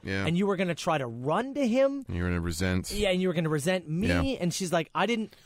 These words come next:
Speaker 2: I was scared of the path that would send you down if
Speaker 1: You
Speaker 2: I did
Speaker 1: had to
Speaker 2: that."
Speaker 1: have the opportunity to see him as a piece of shit for yourself.
Speaker 2: It was one of those things. And
Speaker 1: Yeah.
Speaker 2: she's like, "It's unfair." And it's, and she's like, even,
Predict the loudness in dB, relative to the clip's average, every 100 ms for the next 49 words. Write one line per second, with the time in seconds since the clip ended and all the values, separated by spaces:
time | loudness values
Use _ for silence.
0 | 0 2 2 2 2 4 2 0 2 2
1 | 0 -4 -4 -2 -2 -2 0 -2 0 2
2 | 4 6 6 6 4 4 4 4 4 2
3 | 2 2 2 2 2 2 2 4 4 4
4 | 2 2 2 2 4 4 4 2 0 0
5 | 0 0 0 2 2 2 2 2 4 4
6 | 2 -2 -8 -2 0 2 2 2 2 -2
7 | -2 0 0 -2 0 0 -2 -4 -4 -4
8 | -2 0 2 0 0 0 0 0 -2